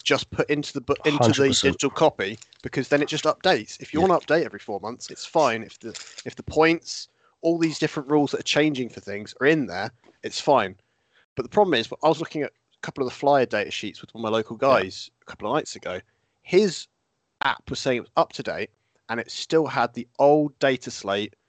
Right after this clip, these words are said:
Speaker 1: for a Dakka jet, so it didn't have Dakka guns. I was there looking at a completely different data sheet to him. I don't think they've got the potential they can do that, but if that's how that app's already working now,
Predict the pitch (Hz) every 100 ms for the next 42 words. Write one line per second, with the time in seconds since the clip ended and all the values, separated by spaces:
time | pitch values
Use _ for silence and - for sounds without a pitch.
0 | _ _ - - 107 101 101 104 110 98
1 | 113 - 85 - - 127 147 135 127 135
2 | 120 113 98 87 87 - - _ _ _
3 | _ _ _ 135 147 147 131 131 - 117
4 | - 131 - 170 156 147 - 135 147 113
5 | 110 - - 98 - _ _ _ _ _
6 | _ _ _ _ _ _ _ 143 143 113
7 | 110 113 - 87 - 117 - - 90 110
8 | 135 117 107 127 _ _ _ - - 165
9 | 170 - 160 147 143 _ _ _ _ _
10 | 135 - 123 - 135 117 123 117 123 123
11 | 113 95 107